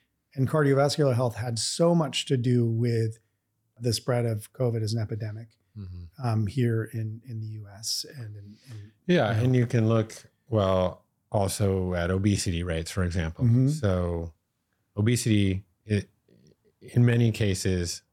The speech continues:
Speaker 2: is gonna produce an inflammatory response in the body. Essentially, a, we, we often think about, like, we need to bolster our immune systems. Actually, not really. We need to actually balance the immune
Speaker 1: Mm-hmm.
Speaker 2: systems. M-, many of us are walking around with, with very boosted
Speaker 1: Yeah, immune
Speaker 2: immune
Speaker 1: systems.
Speaker 2: systems all the
Speaker 1: All the time,
Speaker 2: time.
Speaker 1: yeah.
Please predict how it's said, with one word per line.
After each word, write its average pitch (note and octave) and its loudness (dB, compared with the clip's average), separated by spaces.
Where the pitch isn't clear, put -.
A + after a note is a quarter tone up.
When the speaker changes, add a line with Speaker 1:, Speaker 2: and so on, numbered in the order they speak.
Speaker 2:
is G2 -2
gonna F#2+ -2
produce F#2+ -4
an A2 -2
inflammatory G#2+ 2
response F#2 0
in G2+ 0
the F2+ 0
body. G2+ 0
Essentially, G#2+ 0
a, G2+ 0
we, A#2 0
we C3 4
often C3+ 2
think A#2+ 2
about, G#2+ 2
like, F#2+ 2
we A2+ 4
need C3 4
to A2+ 2
bolster A2 2
our F#2+ 2
immune F#2 0
systems. F#2 -6
Actually, C3+ 2
not B2+ 2
really. G#2 2
We A2 4
need C#3 4
to D3 2
actually A2+ 0
balance A2+ 0
the C3 2
immune B2+ 8
Speaker 1:
Mm-hmm. - -
Speaker 2:
systems. F#2+ -2
M-, G#2 -4
many B2+ 0
of A2+ 0
us G2+ 0
are A2 2
walking G2+ 0
around G2 0
with, F#2+ -6
with G2 -6
very G#2 0
boosted G2+ 0
Speaker 1:
Yeah, C3 2
immune A#2 2
Speaker 2:
immune - -
Speaker 1:
systems. A#2+ 2
Speaker 2:
systems A2 2
all G#2 2
the F#2+ 0
Speaker 1:
All A2+ -2
the A2+ 0
time, A#2 2
Speaker 2:
time. - 0
Speaker 1:
yeah. A#2 0